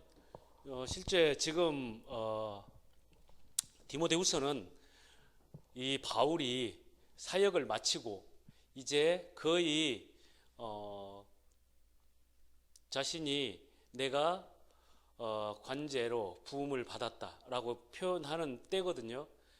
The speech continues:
그러니까 내가 이제 내 육신이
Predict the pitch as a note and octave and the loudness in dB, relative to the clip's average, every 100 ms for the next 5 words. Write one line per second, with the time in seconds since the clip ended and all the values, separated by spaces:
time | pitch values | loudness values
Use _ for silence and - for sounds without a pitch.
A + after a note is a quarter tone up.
0 | - - D#3+ E3 E3 D3+ C3+ - - C#3 | -20 -8 -6 0 2 2 -2 -8 -8 0
1 | C#3+ C3+ A#2 B2+ A#2 A#2+ C3 C#3+ C#3+ C3 | 2 2 0 0 0 0 2 6 4 2
2 | B2+ - - D#3 D3+ F3+ G3 | -2 -2 -2 0 2 2 0